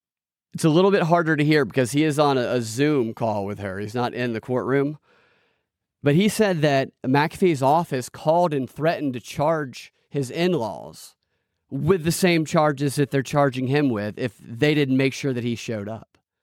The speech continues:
Is this true? I don't know. Hopefully he can prove it. Definitely maybe have the, uh, testimony of his family, but maybe they're too scared to testify. It's certainly plausible, and it fits the overall thuggishness and the abuse of power that we've seen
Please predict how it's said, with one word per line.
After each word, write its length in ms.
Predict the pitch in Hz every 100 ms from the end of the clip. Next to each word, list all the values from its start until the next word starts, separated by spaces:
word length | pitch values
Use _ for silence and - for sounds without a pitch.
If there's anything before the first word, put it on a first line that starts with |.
| _ _ _ _ _ _ -
Is 140 | 147
this 140 | 156
true? 420 | - 135 143 247 220 _ _ -
I 100 | 143
don't 140 | 202
know. 220 | 135 180 - _ _ _
Hopefully 400 | - 180 214 190
he 80 | 165
can 160 | 160 131
prove 280 | 170 226 202
it. 200 | 214 - 143
Definitely 380 | 139 170 180 170
maybe 260 | 151 160 156
have 180 | 156 139
the, 200 | 143 135
uh, 80 |
testimony 680 | 127 151 170 - 135 131 143 -
of 280 | 131 123
his 300 | 120 123 117
family, 420 | - 127 170 143 123
but 200 | 110 - -
maybe 320 | 127 139 143
they're 80 | 143
too 160 | 143
scared 380 | 123 - 143 180
to 60 | 95
testify. 600 | 104 - - 95 95 147 _ _ _ _ _ _ _ _ _ _ -
It's 140 | 160
certainly 560 | - 233 208 208 185 156
plausible, 680 | - 190 254 220 202 233 220
and 100 | 170
it 80 | 160
fits 240 | 202 214
the 120 | 185
overall 280 | 214 196 185
thuggishness 800 | 156 175 190 214 196 147 120 104
and 100 | 143
the 80 | 139
abuse 300 | 123 147 180
of 100 | 123
power 360 | - 151 190 147
that 100 | 131
we've 140 | 143
seen 400 | - 147 170 151